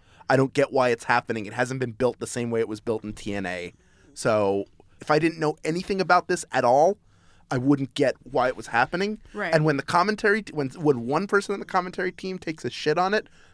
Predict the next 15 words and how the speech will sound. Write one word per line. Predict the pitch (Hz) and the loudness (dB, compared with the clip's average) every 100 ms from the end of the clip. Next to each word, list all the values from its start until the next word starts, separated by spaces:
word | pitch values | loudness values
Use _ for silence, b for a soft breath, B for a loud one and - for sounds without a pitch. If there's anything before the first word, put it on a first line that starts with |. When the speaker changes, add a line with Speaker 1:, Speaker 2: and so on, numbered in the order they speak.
| - | 2
Speaker 1:
that | 151 | 2
doesn't | 156 147 131 | 2 -4 -2
help | 131 120 - | -2 -2 -4
anybody | 127 123 131 117 | -4 -2 0 0
who | 117 | 0
is | 113 | 0
Speaker 2:
Before | 226 | 0
it | - | -2
even | 110 - | -4 -6
starts, | - 185 175 | -6 -6 -6
Speaker 1:
uninitiated. | 165 | -6
Speaker 2:
yeah. | 185 - B - | -6 -6 B -2
Speaker 1:
That's, | 117 127 - - - | 2 2 -2 -12 -2
that's | 120 143 - | 2 2 -2
terrible. | - 110 98 | -4 -2 -2